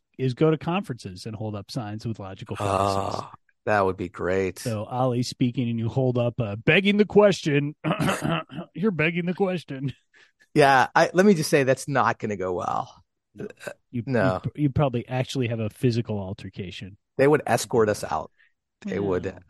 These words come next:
Speaker 1: Not till, not till after the physical altercation, but yeah, fair enough.
Speaker 2: Yes. Yeah.
Speaker 1: Okay.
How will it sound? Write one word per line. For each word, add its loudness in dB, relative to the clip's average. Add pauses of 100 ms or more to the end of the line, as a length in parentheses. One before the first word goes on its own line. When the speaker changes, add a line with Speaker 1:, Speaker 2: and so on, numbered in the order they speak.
(160)
Speaker 1:
Not -10
till, -6 (100)
not -8
till -12
after -12
the -10
physical -4
altercation, -4
but -8
yeah, -10 (560)
fair -8
enough. -16
Speaker 2:
Yes. -8 (600)
Yeah. 0
Speaker 1:
Okay. 4